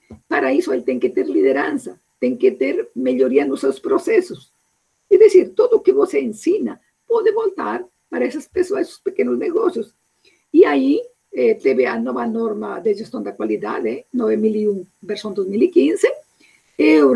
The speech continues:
rapidamente já tinha incorporado, e aí fomos a dar aula sobre, eh, sete temas que foram, eles gostaram muito, né? Fizemos algumas práticas, eh, porque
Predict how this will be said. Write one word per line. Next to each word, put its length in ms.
rapidamente 640
já 140
tinha 200
incorporado, 760
e 120
aí 240
fomos 360
a 80
dar 200
aula 420
sobre, 540
eh, 640
sete 520
temas 540
que 100
foram, 640
eles 280
gostaram 440
muito, 500
né? 220
Fizemos 460
algumas 420
práticas, 680
eh, 160
porque 580